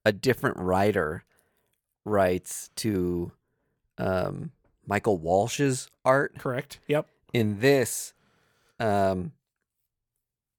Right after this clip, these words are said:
Speaker 1: Maxwell, W. Maxwell Prince is writing every issue and has a different artist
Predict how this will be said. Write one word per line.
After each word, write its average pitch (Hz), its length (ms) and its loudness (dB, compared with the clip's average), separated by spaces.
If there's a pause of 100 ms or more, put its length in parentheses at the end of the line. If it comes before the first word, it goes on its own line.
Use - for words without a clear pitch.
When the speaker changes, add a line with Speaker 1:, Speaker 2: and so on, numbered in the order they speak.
Speaker 1:
Maxwell, 107 680 2
W. 107 300 0
Maxwell 104 380 2
Prince - 540 0 (380)
is 95 200 2
writing 104 480 2
every 92 340 -2
issue 90 540 -2
and 95 120 -2
has 98 180 0
a 92 60 -2
different 92 420 -6
artist 90 580 0